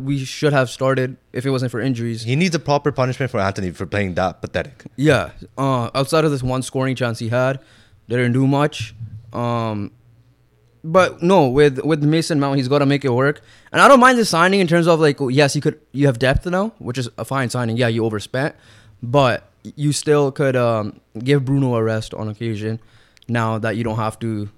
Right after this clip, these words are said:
Speaker 1: force him to play, and you could put in Mount, right? Or same thing, or he might work better with Amrabat than Casemiro, like you mentioned. Who knows, right? Like, we don't know the fit, but
Speaker 2: But it's just,
Speaker 1: but,
Speaker 2: it's
Speaker 1: and then, yeah, I'm looking at the freaking
Speaker 2: it just pisses me off because, like,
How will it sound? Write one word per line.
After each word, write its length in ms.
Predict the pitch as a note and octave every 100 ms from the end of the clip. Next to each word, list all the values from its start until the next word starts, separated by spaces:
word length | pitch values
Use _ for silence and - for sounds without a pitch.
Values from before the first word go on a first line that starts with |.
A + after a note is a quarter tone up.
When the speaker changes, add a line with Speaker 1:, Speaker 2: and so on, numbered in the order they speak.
| _
Speaker 1:
force 380 | _ B2+ B2 A#2+
him 180 | C3+ C#3
to 80 | B2
play, 320 | G#2+ A#2 C3 _ _ _ _ -
and 160 | B2+ A#2
you 40 |
could 120 | A#2+
put 180 | - -
in 160 | C3+ A#2+
Mount, 320 | G#2 F2+ -
right? 260 | G2+ B2+ -
Or 440 | A2+ A2+ A2 G#2+ - _ _ _
same 360 | - - B2+ B2+
thing, 340 | C3 B2+ B2 -
or 200 | D3+ F3+
he 120 | F#3+
might 160 | F3+ F3
work 200 | D#3 D3
better 140 | D#3+
with 120 | E3
Amrabat 420 | - E3 E3 D#3 D3+
than 100 | D#3+
Casemiro, 400 | D#3+ E3+ F3+ D3+
like 160 | A#2+
you 80 | A#2+
mentioned. 240 | A2+ A#2 D3
Who 80 |
knows, 280 | G3 G#2+ -
right? 200 | A2 A#2
Like, 120 | B2
we 100 | B2+
don't 160 | C#3+ C#3
know 140 | C3+
the 80 | B2
fit, 320 | - C#3+ D3 - - - -
but 400 | B2 C3+ A#2+ F#2+ - G2+
Speaker 2:
But 200 | A#2 A#2
it's 100 | A2
just, 420 | - - - - D3+
Speaker 1:
but, 160 | G3+ G3+
Speaker 2:
it's 60 | A3+
Speaker 1:
and 80 |
then, 180 | C4 C4
yeah, 160 | B3+ A#3+
I'm 120 | F#3
looking 220 | F#3 G3+
at 100 | G3+
the 80 | G3+
freaking 380 | F#3+ G3 G3+ F#3+
Speaker 2:
it 60 |
just 200 | D3 E3+
pisses 380 | F3+ D3 C#3+ D3
me 140 | B2 G2+
off 220 | G#2 G2+
because, 240 | G2 G2 F2+
like, 220 | E2